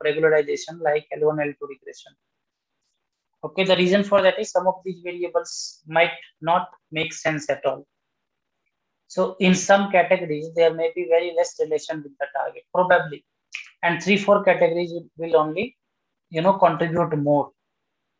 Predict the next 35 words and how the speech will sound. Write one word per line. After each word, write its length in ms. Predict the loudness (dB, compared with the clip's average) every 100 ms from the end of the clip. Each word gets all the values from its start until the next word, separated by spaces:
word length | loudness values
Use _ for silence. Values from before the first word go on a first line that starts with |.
| _ _ _ _ _ _ _ _ _ _ _ _ _ _ _
So 480 | 2 4 4 2 2
what 180 | 4
I 140 | 6 2
feel 260 | 0 0
is 140 | -2 0
some 220 | -4 0
kind 180 | -2 2
of 100 | 2 2
linear 240 | -8 -6 -4
regression 400 | -4 -6 -8 -4
baseline 400 | -6 -2 -4 -4
we 80 | -8
can 140 | -8 -10
start, 340 | -4 -2 -2 -4 _ _ _ _ _ _ _ -4
and 120 | 2
then 220 | 4 4
we 160 | 2 2
can 220 | -2 0
go 260 | 0 0 -4
to 120 | -6
the, 220 | -4 -4 -10 _ _ _ _
some 260 | -4 -2 0
kind 200 | 2 2
of 140 | 2
regularization, 760 | 0 2 2 2 0 -4 -4 -4
L 80 | -4
one, 180 | -6 -8
L 60 | -10
two 100 | -12 -10
kind 200 | -6 -6
of 100 | -8
stuff. 300 | -10 -10 -10 _ _ _ _ _ -2
And 200 | 0 2
we 160 | 2 2
can, 260 | 0 -2